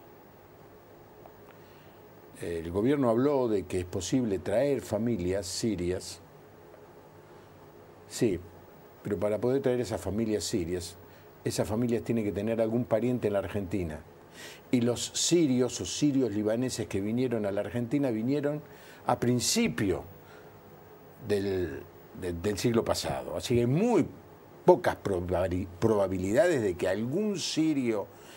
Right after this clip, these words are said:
que quiera venir tenga algún pariente en la Argentina. Muy pocas. Así que es muy difícil. De todas maneras, hay varias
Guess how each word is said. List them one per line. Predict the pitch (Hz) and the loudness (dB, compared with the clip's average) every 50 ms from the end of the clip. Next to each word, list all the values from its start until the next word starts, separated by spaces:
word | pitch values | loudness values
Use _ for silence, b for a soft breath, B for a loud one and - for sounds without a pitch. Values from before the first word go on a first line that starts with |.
| B B - | B B -4
que | - 113 85 | -2 -2 -2
quiera | - - 143 156 156 147 135 | 4 6 6 8 8 8 6
venir | 117 117 127 135 143 139 135 113 - | 6 4 4 4 4 4 2 2 2
tenga | 147 139 131 123 | 2 4 4 4
algún | 123 117 131 135 | 2 2 0 0
pariente | 123 117 113 123 120 117 110 | 0 2 2 2 0 0 -2
en | 92 | -2
la | 90 | -2
Argentina. | 80 78 90 78 82 78 87 98 | -4 -4 -4 -4 -4 -4 -2 0
Muy | 123 151 180 175 135 | 2 4 4 4 4
pocas. | - - 78 - - - - - - - - B B B B | 2 0 -4 -4 -6 -12 -14 -14 -14 -20 -20 B B B B
Así | - - - 135 | -14 -6 -4 -2
que | 113 113 | -2 -2
es | 98 110 | -2 -2
muy | 113 107 120 139 151 170 175 160 147 139 135 131 123 - B B B B B B B - - - | -4 -4 -2 0 2 2 4 4 4 2 2 0 -2 -6 B B B B B B B -14 -8 -6
difícil. | 101 95 87 - 113 92 87 - - - - - - - - - - - - - - - B B B B B B | -6 -4 -4 -4 -4 -4 -4 -6 -8 -10 -12 -14 -16 -18 -20 -20 -20 -20 -20 -20 -20 -20 B B B B B B
De | - 104 | -6 -2
todas | 92 120 123 120 123 | 2 4 4 4 6
maneras, | 123 123 135 147 156 147 139 110 - - - B B B B B B B B B - - - - - - - - | 4 6 6 4 4 4 2 2 0 -8 -14 B B B B B B B B B -20 -20 -20 -20 -20 -20 -14 -4
hay | - 101 95 92 | -2 0 2 6
varias | 117 147 - 156 151 - - - - | 6 6 6 6 4 2 2 -2 -10